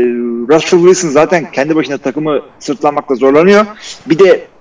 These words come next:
anmaya, adını anmaya layık bir koşu oyunuyla çıkmazsanız playoff'larda çok büyük sıkıntı. O yüzden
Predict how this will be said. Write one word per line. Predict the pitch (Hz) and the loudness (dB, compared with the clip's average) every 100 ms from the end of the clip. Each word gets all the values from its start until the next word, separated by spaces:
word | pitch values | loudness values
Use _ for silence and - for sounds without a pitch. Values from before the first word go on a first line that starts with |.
| _ _ _ _ _ _ - - _ _ - _ - - _ | _ _ _ _ _ _ -20 -20 _ _ -20 _ -20 -20 _
anmaya, | 175 165 170 185 196 | 0 2 2 4 4
adını | 160 175 190 190 | 2 0 0 0
anmaya | 175 175 185 185 | 0 -2 0 0
layık | 165 175 180 - | 2 2 0 -6
bir | 160 | -6
koşu | 160 - 196 | -4 0 2
oyunuyla | 175 170 160 160 160 - | 2 0 -2 -2 -6 -10
çıkmazsanız | - - 190 - 156 - | -8 -4 -2 -2 -4 -4
playoff'larda | 139 139 139 165 190 | 0 0 2 0 2
çok | 185 185 | 0 -2
büyük | 131 | -10
sıkıntı. | - - 165 - 220 220 - - - - - _ _ _ - | -8 -12 -4 -2 -2 -4 -20 -20 -20 -20 -20 _ _ _ 0
O | |
yüzden | 254 202 156 | 2 2 0